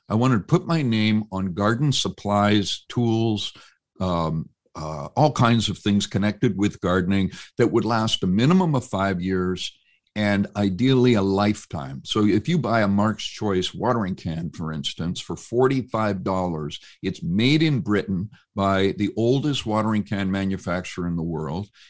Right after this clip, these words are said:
It's guaranteed for five years. It will last you a lifetime. I've had one for thirty years. You can't, can't kill this thing.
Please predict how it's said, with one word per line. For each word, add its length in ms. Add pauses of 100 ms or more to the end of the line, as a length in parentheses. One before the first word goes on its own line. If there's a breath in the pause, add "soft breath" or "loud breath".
It's 200
guaranteed 800
for 100
five 340
years. 420
It 120
will 240
last 460
you 160 (180)
a 40
lifetime. 680
I've 160
had 220
one 200
for 140
thirty 320
years. 380 (360 soft breath)
You 140
can't, 340 (260)
can't 200
kill 220
this 240
thing. 260